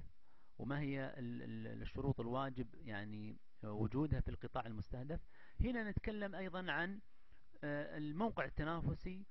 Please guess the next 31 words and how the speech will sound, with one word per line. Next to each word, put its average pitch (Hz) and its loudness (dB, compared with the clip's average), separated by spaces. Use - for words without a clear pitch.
وما 190 4
هي 185 4
الشروط 165 -2
التي 143 -2
يجب 156 -2
أن 143 -6
نأخذها 143 0
في - 0
الحسبان 139 0
في 135 4
اختيار 127 -2
الموقع 98 -6
التنافسي. - -8
أي 262 6
موقع 226 4
تنافسي 151 2
نريد 139 -2
أن 151 -4
نختاره 135 0
لابد 202 6
أن 160 0
يتوافر 156 4
فيه 165 -2
مجموعة 143 2
من 143 4
الشروط، 107 2
مجموعة 127 4
من 135 0
الشروط. 110 2
هذه 233 6
الشروط 190 8